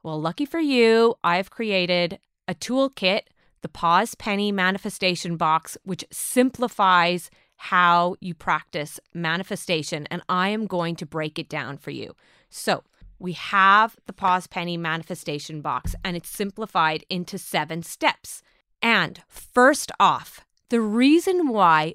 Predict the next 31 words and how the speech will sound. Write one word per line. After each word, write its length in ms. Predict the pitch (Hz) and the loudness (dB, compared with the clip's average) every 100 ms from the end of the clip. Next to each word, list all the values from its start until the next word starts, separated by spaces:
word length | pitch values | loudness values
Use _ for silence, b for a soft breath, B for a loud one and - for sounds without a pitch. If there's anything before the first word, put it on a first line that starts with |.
| - | -4
we 200 | 190 196 | 0 2
are 140 | 196 | 0
writing 480 | 175 165 160 190 214 | 2 0 0 -2 -4
it 220 | 220 - | -6 -6
down 560 | 196 160 175 220 320 349 _ _ _ - | -2 0 0 -2 -4 -8 _ _ _ -2
and 280 | 208 214 | 2 4
not 300 | 220 214 240 | 4 4 4
using 400 | 220 208 190 202 | 2 -2 0 -2
a 40 | 185 | -2
vision 280 | 175 170 156 | -2 -4 -6
board. 380 | 151 143 - _ | -8 -10 -14 _
Let 240 | - 226 285 | 0 2 2
me 140 | 320 | 0
start 400 | 294 - 196 180 | -2 -2 0 0
with 160 | 180 - | -4 -4
that. 260 | 151 - _ | -4 -6 _
I 120 | 214 240 | 2 4
have 200 | 277 247 | 2 -2
never 440 | 220 202 185 202 | -2 2 2 2
used 340 | 202 185 170 | 0 -2 -4
a 60 | 180 | -4
vision 340 | 175 165 180 | -4 -4 -6
board, 400 | 175 185 202 220 - - | -4 -2 -2 -2 -8 -6
and 200 | 180 175 - | -4 -4 2
I 380 | 190 190 190 196 | 4 6 4 2
have 220 | 208 196 | -2 -2
manifested 840 | 180 165 165 - 160 - 165 151 _ _ | -4 -2 -4 -2 -4 -4 -8 -8 _ _
everything 420 | 175 165 143 101 - _ _ | -6 -4 -8 -12 -14 _ _
from 400 | _ - 165 165 - | _ -2 -2 -6 -10
my 380 | 165 151 151 - b b b | -8 -6 -8 -12 b b b
soulmate, 800 | - - 240 254 262 254 247 254 | -8 0 2 4 4 4 2 0